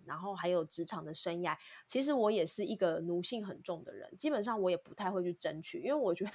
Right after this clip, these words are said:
得，我总觉得这个人如果会当老板，表示他一定有什么可取之处。那当他，呃，就是对我这样子，表示他可能只是暂时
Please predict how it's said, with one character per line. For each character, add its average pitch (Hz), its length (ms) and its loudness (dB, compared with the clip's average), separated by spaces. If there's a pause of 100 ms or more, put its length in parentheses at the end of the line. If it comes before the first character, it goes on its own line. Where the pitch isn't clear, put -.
得， 202 140 2 (180)
我 247 100 4
总 254 220 0
觉 180 180 6
得 175 220 4 (480)
这 349 140 4
个 320 100 10
人 180 160 6
如 180 160 2
果 175 80 8
会 196 140 0
当 180 200 2
老 156 200 -2
板， 156 240 -4
表 160 120 -2
示 196 120 -4
他 196 180 -2
一 170 60 2
定 185 180 -2
有 151 220 -4
什 165 180 -4
么 156 80 -4
可 175 260 0
取 185 260 -2
之 180 280 -6
处。 - 320 -2 (300)
那 320 160 6
当 302 260 6
他， 277 340 4 (280)
呃， 185 440 4
就 208 160 0
是 247 140 0
对 302 220 8
我 180 200 8
这 277 140 2
样 214 160 4
子， 185 100 0
表 170 200 2
示 202 100 0
他 269 160 4
可 233 140 0
能 165 120 -2
只 165 120 0
是 175 80 2
暂 214 280 2
时 160 400 0